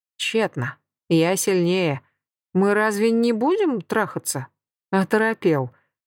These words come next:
Не был готов услышать от нее столь грубое слово. Неужели передо мной открылась еще одна сторона этой невозможной девушки?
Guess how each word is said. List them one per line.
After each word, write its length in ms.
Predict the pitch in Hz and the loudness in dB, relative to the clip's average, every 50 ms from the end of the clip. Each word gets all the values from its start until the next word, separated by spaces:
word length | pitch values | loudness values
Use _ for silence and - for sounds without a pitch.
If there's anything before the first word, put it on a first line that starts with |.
| _ _ _ _ _ | _ _ _ _ _
Не 240 | - 214 226 226 196 | -2 0 2 2 2
был 180 | 160 160 160 156 | 2 2 2 2
готов 420 | 151 165 165 - 220 220 - - | 2 0 0 2 0 0 2 0
услышать 440 | 175 - - 196 202 - - 180 - 175 | 0 2 0 0 0 0 -2 0 0 -2
от 100 | 160 - | 0 0
нее 240 | 175 175 170 190 | 0 2 2 2
столь 300 | 185 - - 185 175 165 | 0 0 0 0 0 0
грубое 440 | 156 147 180 196 190 156 143 156 170 | 0 2 2 2 2 2 2 0 0
слово. 460 | 165 - - 214 190 156 135 127 127 - _ _ _ _ _ _ _ | 0 -2 -2 0 0 0 -2 -4 -6 -10 _ _ _ _ _ _ _
Неужели 540 | 220 196 196 185 180 160 156 185 214 226 226 | 0 2 2 2 0 0 0 0 0 0 0
передо 360 | - 202 190 185 175 180 170 | 0 0 2 2 2 2 0
мной 280 | 165 170 196 208 202 185 | 0 0 0 0 -2 -2
открылась 500 | 165 - - 185 202 202 196 190 - 208 | -4 -2 0 0 2 2 0 0 -2 -4
еще 340 | 202 202 - - 254 240 | -4 -4 -2 -2 0 0
одна 240 | 202 156 156 165 165 | 0 0 0 -2 -2
сторона 540 | - - - 185 185 180 175 190 208 208 190 | -2 -2 -2 -2 0 0 0 -2 0 -2 -2
этой 180 | 170 - 196 185 | 0 0 0 2
невозможной 800 | 190 202 214 208 214 220 220 214 226 220 190 151 151 170 180 196 | 2 2 0 0 0 -2 -2 -2 0 0 0 0 0 0 0 0
девушки? 600 | 196 233 240 202 156 143 - - - 139 - | 0 0 -2 0 -2 -4 -6 -6 -8 -10 -10